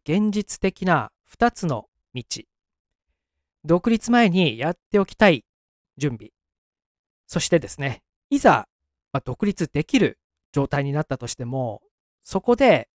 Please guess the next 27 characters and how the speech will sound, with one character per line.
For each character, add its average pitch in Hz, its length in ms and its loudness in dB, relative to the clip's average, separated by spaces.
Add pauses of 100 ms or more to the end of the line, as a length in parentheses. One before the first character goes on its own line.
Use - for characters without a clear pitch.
多 277 160 4
く - 160 -2
の 165 100 2
人 139 240 -4
が 127 300 -2 (280)
乗 135 140 -4
り 185 200 -4
越 220 160 0
え 220 40 2
な 214 120 2
け 220 100 0
れ 185 80 0
ば 151 100 2
い 143 60 -4
け 160 160 0
な 131 160 -4
い 139 240 -6 (300)
見 131 180 -4
え 254 100 2
な 190 100 0
い 104 100 -8
壁 170 340 -2 (340)
と - 80 -4
い 170 60 4
う 165 40 4
の 143 80 2
が 113 160 -8